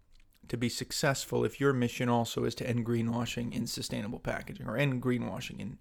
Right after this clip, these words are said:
in, yeah, in sustainable packaging. So I want to start off by talking, let's define what is greenwashing. What does that term mean? Because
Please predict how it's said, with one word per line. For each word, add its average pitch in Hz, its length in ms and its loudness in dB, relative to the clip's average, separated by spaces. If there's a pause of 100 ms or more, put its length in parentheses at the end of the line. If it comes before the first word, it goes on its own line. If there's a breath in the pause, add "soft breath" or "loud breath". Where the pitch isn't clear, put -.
in, 123 260 -4
yeah, 247 160 -4
in 123 140 -2
sustainable 127 480 -2
packaging. 147 500 -2 (800 loud breath)
So 185 400 8 (160)
I 143 60 8
want 190 160 6
to 202 60 2
start 180 240 8
off 175 200 8
by 147 140 10
talking, 160 640 4
let's 139 220 -2
define 151 600 4
what 175 220 6
is 170 240 6
greenwashing. 151 880 4
What 156 220 2
does 151 180 0
that 151 320 2
term 143 480 2
mean? 131 400 0
Because 139 480 2